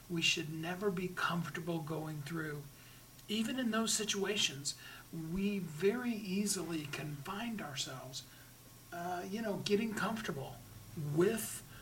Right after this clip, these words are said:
that pain, with that suffering, with status quo being the way that it has been,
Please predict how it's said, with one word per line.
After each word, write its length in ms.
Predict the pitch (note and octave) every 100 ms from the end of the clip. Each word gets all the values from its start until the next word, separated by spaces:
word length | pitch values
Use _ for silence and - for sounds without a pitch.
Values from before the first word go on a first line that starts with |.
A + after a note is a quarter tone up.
| - -
that 680 | D3+ D3 D3 D#3 - - - - - - - -
pain, 640 | - - G#3 G#3+ F3+ C#3+
with 160 | C3+ C3+
that 220 | E3+ E3+
suffering, 800 | - - G3 - D#3 D3 C3 C3
with 380 | E3+ F#3 - - - - - -
status 760 | - - G3+ F#3 F#3 F3 -
quo 480 | - F#3 F3 D#3 C#3+
being 360 | C3+ D#3+ E3 D3+
the 80 | C#3+
way 400 | C#3 D3 E3 D#3+
that 180 | D#3 D3
it 160 | D3+
has 640 | D3 E3 D#3+ D3+ D3 C#3 C#3
been, 380 | C#3 C3+ C3